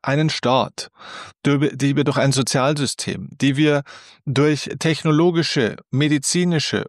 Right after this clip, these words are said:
oder sonstige Fortschritte und Entwicklungen und Möglichkeiten haben, dann kannst du die alle nutzen, um noch schneller vorwärts zu kommen. Das Internet, die heutigen Möglichkeiten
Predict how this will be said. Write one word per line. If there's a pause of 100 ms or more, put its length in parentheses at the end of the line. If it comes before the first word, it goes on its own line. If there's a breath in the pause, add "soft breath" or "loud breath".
oder
sonstige
Fortschritte
und
Entwicklungen
und
Möglichkeiten
haben, (340 loud breath)
dann
kannst
du
die
alle
nutzen,
um
noch
schneller
vorwärts
zu
kommen. (420 loud breath)
Das
Internet,
die
heutigen
Möglichkeiten